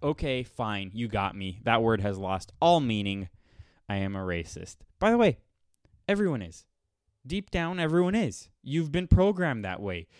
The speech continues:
You look at other people that you don't really hang around with, and you're a little, uh, weary of them. That's racism. It's a defense mechanism we evolved with. And I'll be honest with you,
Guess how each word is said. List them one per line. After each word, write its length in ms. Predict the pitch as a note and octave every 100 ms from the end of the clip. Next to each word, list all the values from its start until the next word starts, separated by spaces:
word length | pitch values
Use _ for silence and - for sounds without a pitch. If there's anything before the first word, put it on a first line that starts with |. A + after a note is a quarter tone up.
| -
You 160 | C#3
look 160 | E3+ G#3
at 120 | A#3
other 180 | A3 G3+
people 320 | F3+ F3 F3
that 140 | D#3+
you 100 | C3
don't 180 | B2 E3
really 360 | F#3 F#3+ F#3 - _ _ _
hang 240 | E3+ F3 E3+
around 360 | D#3+ E3+ F3
with, 400 | A#2 A2+ - - _ _ _ _ _
and 340 | C3+ C#3+ D3 C#3
you're 300 | B2+ C#3 D3+
a 40 |
little, 460 | D3 D#3 F3 F3+ E3 _ _ _ _ _
uh, 260 | C3+ D3 C#3+
weary 460 | B2+ F#3+ A#3 C#3+
of 180 | F#2+ F2+
them. 380 | G2 F#2 E2+ F2 _ _ _ _ _ _ _ _ _ _
That's 260 | - C#3+ -
racism. 600 | G#2+ A#2+ - F2+ F2 E2 - - _ _ _ _ _ _ _ _ -
It's 160 | A#2+
a 40 | C#3
defense 480 | A#2+ C#3+ D#3+ E3
mechanism 580 | D3 A#2+ A#2 G#2 G2 G#2+
we 180 | G#2 G#2+
evolved 440 | G#2 A#2 C3 B2+
with. 400 | G#2+ E2+ - - - - _ _ _ _ _ _ _ _ _ _
And 120 | A#2
I'll 160 | C#3 A3
be 120 | A#3
honest 340 | F3 G#3+ D#3+ G#2+
with 160 | -
you, 140 | F#2+